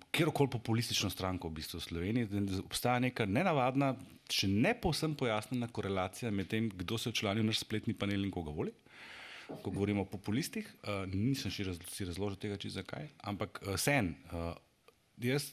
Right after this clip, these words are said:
o njej govorim kot o predstavnici teh tako imenovanih Facebook strank ali pa teh civilnih iniciativ, iniciativ, ki jih je zadnja leta vedno več.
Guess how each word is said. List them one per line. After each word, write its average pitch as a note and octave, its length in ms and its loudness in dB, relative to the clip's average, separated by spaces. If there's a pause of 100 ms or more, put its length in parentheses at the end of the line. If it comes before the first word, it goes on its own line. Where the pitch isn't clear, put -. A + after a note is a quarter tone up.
o A2+ 120 -4
njej B2 200 2
govorim B2 380 2
kot A2+ 160 -2
o G#2+ 80 -4
predstavnici G#2+ 680 -2
teh G#2+ 180 -4
tako - 220 -6
imenovanih F#2+ 260 -2
Facebook G2 540 -2
strank F2 360 -2
ali C#2 100 -6
pa - 120 -8
teh D2 180 -10
civilnih F#2+ 400 -4
iniciativ, E2+ 420 -6
iniciativ, F#2 500 -2
ki - 140 -10
jih - 100 -12
je D#2 60 -4
zadnja D#2 240 -4
leta D2+ 260 -6
vedno D2+ 220 -6
več. C#2+ 200 -10